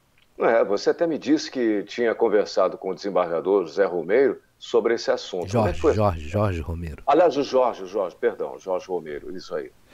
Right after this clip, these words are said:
Speaker 2: É, ele me disse duas coisas que me chamaram a atenção. A primeira é que o que permite ao S T F abrir inquérito é quando o crime é praticado nas dependências do tribunal, o que não foi o caso.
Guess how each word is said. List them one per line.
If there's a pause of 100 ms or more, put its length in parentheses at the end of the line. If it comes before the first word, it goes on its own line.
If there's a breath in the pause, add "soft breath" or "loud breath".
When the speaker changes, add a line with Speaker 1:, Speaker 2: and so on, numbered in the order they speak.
(240 loud breath)
Speaker 2:
É,
ele
me
disse
duas
coisas
que
me
chamaram
a
atenção. (640 soft breath)
A
primeira
é
que
o
que
permite (200)
ao (420 soft breath)
S
T
F
abrir
inquérito
é
quando
o
crime
é
praticado
nas
dependências
do
tribunal,
o
que
não
foi
o
caso.